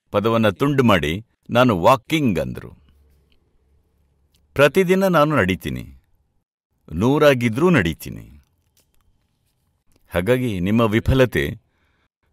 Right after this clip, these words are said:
ನಿಮ್ಮ ಒಳಿತಿಗೆ ಬಹಳ ಒಳ್ಳೇದಾಗಿರಬಹುದು.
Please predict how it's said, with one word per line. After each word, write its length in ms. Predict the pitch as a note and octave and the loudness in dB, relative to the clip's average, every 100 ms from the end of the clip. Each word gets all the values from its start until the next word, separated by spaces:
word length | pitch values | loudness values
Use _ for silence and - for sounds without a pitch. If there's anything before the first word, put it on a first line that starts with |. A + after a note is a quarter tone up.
| - | -10
ನಿಮ್ಮ 260 | F#2+ C3 | -6 -4
ಒಳಿತಿಗೆ 640 | C#3 - G2 C#3+ C3+ D3+ B2+ | -4 -4 -2 -2 -2 -2 0
ಬಹಳ 360 | F#2+ G2+ D3 | -2 -4 -2
ಒಳ್ಳೇದಾಗಿರಬಹುದು. 1080 | E3 D#3+ C#3 C3+ B2 G#2 G2 E2 D2 C#2 - | 0 2 2 2 0 -2 -6 -8 -10 -14 -18